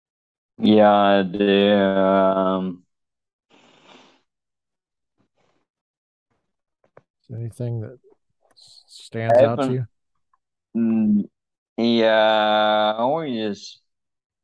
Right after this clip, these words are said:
Speaker 1: point out little things that are, are wrong, but, uh,
Speaker 2: Yeah.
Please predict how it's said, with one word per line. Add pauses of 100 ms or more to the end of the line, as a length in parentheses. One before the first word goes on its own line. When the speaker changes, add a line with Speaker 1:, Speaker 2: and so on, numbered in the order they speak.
(240)
Speaker 1:
point
out (480)
little
things
that (200)
are, (140)
are
wrong,
but,
uh,
Speaker 2:
Yeah.